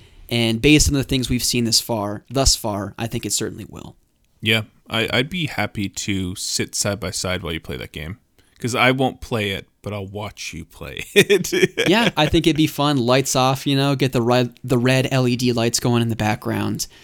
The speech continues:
Speaker 1: and, uh, it'd be good fun.
Speaker 2: Yeah,
Speaker 1: So,
Speaker 2: definitely.
Speaker 1: all right, Ryan, well, what is your number two most anticipated game?
Speaker 2: My number two, and hopefully it's on your list, is Kena Bridge of Spirits.
Speaker 1: It might be.
Speaker 2: Okay. <laughs> Yeah, I, I mean, I haven't heard it yet. It was an honorable mention. So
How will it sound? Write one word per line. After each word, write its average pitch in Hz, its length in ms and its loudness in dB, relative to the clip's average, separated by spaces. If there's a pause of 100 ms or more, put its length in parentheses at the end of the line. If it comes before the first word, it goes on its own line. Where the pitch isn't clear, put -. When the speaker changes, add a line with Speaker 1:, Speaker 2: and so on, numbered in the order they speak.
(280)
Speaker 1:
and, 107 400 -8
uh, 98 100 -10
it'd - 120 -12
be 95 60 -6
good 110 140 -6
fun. 104 220 -10 (160)
Speaker 2:
Yeah, 120 160 0 (480)
Speaker 1:
So, 110 80 -2
Speaker 2:
definitely. 95 300 -4 (420)
Speaker 1:
all 185 120 2
right, 190 100 6
Ryan, 180 160 6
well, 175 180 6
what 147 260 2
is 160 140 4
your 156 80 4
number 147 240 2
two 160 340 4
most 123 220 0
anticipated 131 420 0
game? 107 320 -4 (140)
Speaker 2:
My 123 160 0
number 147 180 2
two, 135 400 2
and 110 140 2
hopefully 123 360 2
it's 117 120 -2
on 104 140 0
your 95 120 -2
list, 101 460 -6
is 98 340 -4
Kena 113 340 0
Bridge 101 220 -2
of - 60 -4
Spirits. - 520 -4 (800)
Speaker 1:
It 165 100 0
might 120 200 4
be. 113 240 -2 (200)
Speaker 2:
Okay. 110 300 0 (140)
<laughs> 269 100 12 (220)
Yeah, 233 140 8
I, 180 260 10
I - 40 12
mean, 170 160 4
I 147 180 8
haven't 180 220 4
heard 208 160 10
it 190 60 -2
yet. 175 300 6
It - 200 -12
was 139 200 0
an 156 80 -2
honorable 147 320 -2
mention. 123 460 -4
So 113 300 -2